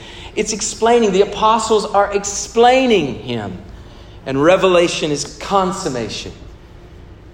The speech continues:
The book of Revelation ends, uh, a few verses before what we read earlier.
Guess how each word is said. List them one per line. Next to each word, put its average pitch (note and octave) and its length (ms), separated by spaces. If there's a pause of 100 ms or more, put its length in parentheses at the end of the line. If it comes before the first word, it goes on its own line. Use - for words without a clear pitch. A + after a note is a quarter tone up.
(480)
The - 60
book D3 200
of C3 100
Revelation C3+ 760 (1800)
ends, D3+ 680
uh, C3 440
a - 60
few D#3 200
verses D3 400
before C#3+ 360
what C#3+ 120
we C#3 80
read C3+ 180
earlier. C#3 580